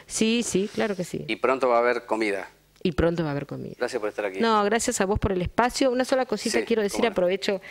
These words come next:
Speaker 1: esta posibilidad, que dentro de la secretaría, de la subsecretaría, estamos descentralizando todas las áreas. Entonces, eh,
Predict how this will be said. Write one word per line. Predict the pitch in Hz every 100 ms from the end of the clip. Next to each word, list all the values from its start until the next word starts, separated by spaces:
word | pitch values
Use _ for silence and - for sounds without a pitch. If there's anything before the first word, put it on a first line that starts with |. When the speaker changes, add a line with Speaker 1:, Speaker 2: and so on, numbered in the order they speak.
| - -
Speaker 1:
esta | 202 196 196
posibilidad, | 185 185 170 175 220 254 - - - - -
que | - 180
dentro | 208 214 226
de | 202
la | 180 165 156 147 -
secretaría, | - 165 170 170 175 175 214
de | 190
la | 175
subsecretaría, | - 190 196 185 175 180 196 220 254
estamos | - - 185 202
descentralizando | 185 180 170 165 - 202 190
todas | 180 196 185
las | 175 -
áreas. | 202 180 208 226 - - - - - -
Entonces, | - 160 202 - 233 - -
eh, | 170 160 156 151